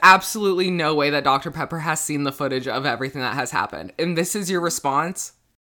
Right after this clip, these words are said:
No way. Her exercise for them is just something they do on the show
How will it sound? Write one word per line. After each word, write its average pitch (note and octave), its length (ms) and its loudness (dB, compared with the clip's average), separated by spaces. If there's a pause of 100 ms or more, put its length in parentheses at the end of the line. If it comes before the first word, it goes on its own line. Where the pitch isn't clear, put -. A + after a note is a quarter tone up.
No E3+ 380 0
way. B2 320 -4 (540)
Her C#4+ 280 4
exercise G3 720 0
for F3 320 0
them E3 600 0 (120)
is F#3+ 160 -2
just G3+ 240 -2
something F#3 400 0
they F3+ 160 0
do E3 480 -6
on D#3+ 280 2
the F#3 80 -2
show D#3 340 -2